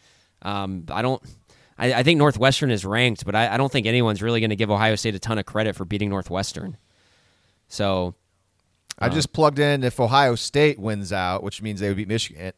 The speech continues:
Speaker 2: Michigan, and Oklahoma's percentage goes up to seventy-one percent from sixty-three, and Ohio State's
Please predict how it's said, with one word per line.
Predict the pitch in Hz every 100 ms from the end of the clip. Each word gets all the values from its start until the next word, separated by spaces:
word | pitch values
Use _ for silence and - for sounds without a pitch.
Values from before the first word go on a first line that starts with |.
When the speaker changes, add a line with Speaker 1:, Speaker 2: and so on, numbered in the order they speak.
| -
Speaker 2:
Michigan, | 147 - 110 104
and | 101
Oklahoma's | 113 110 113 110 104 92 - - _ _ _ _ - _ _ -
percentage | 139 139 151 131 113
goes | 127
up | 123
to | -
seventy-one | 104 - 147 139 123 113 98 123 151
percent | 139 107 - 92 82 110 - - _ _
from | - 123 104
sixty-three, | 92 - 139 - 101 - 131 117 95 98
and | 101 104
Ohio | 107 117 139
State's | 120 - 143 139 - -